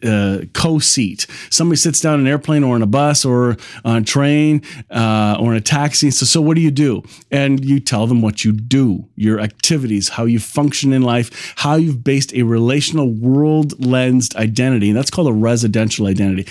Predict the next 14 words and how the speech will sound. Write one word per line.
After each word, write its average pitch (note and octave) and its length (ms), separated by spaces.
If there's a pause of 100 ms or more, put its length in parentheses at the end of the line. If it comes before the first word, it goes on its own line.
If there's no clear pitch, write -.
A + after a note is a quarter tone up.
It F#3 140
isn't F#4 220
the D3 80
real C#3+ 220
you. A#2 300 (540)
The C#3+ 120
real G3+ 440
you B2 240
is A#2 140
your A#2 100
union A#2+ 420
with F#2+ 140
Christ. - 500 (340)
But E3 320